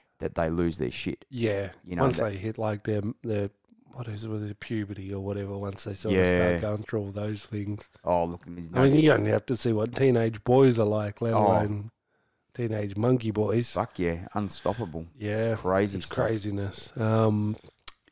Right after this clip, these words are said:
Speaker 2: yeah, look, I, I would love one too, but it just, I think it'd break your heart, wouldn't it? Getting older and then you'd have to get rid of it. And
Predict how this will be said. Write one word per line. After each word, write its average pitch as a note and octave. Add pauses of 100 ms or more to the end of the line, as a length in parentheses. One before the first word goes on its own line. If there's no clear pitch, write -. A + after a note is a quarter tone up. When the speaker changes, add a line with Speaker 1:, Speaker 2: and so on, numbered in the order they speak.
Speaker 2:
yeah, A2+
look, B2
I, A#2+
I C3
would B2
love A2+
one A2
too, B2
but B2
it -
just, - (1000)
I - (100)
think A3
it'd A2+
break G2
your G#2
heart, A2
wouldn't B2
it? D3
Getting B2+
older A#2+
and A2+
then A#2+
you'd A2+
have G#2+
to -
get A#2
rid A2
of A2
it. A2
And G2+